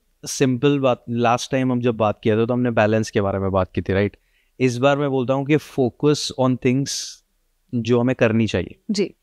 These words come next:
Speaker 1: जो नहीं करना है तुम्हें already पता है, वो करो। मिठाई खाना है खाओ भले, थोड़ा माइंडफुल होके जैसे हमने टिप्स की, but जो चीज़ें करनी है जैसे कि पानी पीना है अच्छे से, प्रोटीन ऐड करना है, फाइबर ऐड करना है, उस पे भी ध्यान देना है। And that's the only request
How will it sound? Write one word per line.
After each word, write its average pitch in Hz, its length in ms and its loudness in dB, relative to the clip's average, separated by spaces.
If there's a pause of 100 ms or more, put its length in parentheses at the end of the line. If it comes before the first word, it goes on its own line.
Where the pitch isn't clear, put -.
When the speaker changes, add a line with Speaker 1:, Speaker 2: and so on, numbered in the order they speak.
(380)
Speaker 1:
जो 156 100 2
नहीं 151 220 2
करना 156 220 0
है 165 60 0
तुम्हें 156 240 0
already 127 240 0
पता 104 260 0
है, 92 220 -6 (760)
वो 135 120 2
करो। 120 500 0
मिठाई 110 280 0
खाना 110 260 -2
है 113 160 -2
खाओ 101 260 0
भले, 98 260 -2
थोड़ा 117 260 2
माइंडफुल 107 400 0
होके 104 180 0
जैसे 101 220 -2
हमने 107 200 0
टिप्स 98 260 -2
की, 113 160 -2 (600)
but 147 140 2
जो 135 280 0
चीज़ें 131 380 -2
करनी 120 360 2
है 107 120 0
जैसे 107 260 -2
कि 110 180 -2
पानी 104 300 2
पीना 101 220 0
है 98 60 2
अच्छे 95 220 -4
से, 101 160 -2
प्रोटीन 104 420 0
ऐड 101 180 0
करना 95 260 -2
है, 98 60 -6
फाइबर 98 340 0
ऐड 98 140 -2
करना 110 260 -2
है, 127 100 -4
उस - 200 -6
पे 131 140 0
भी 123 120 2
ध्यान 98 220 2
देना 90 180 -2
है। 95 80 -4
And 107 100 0
that's 123 300 0
the 117 100 0
only 117 180 2
request 107 500 -4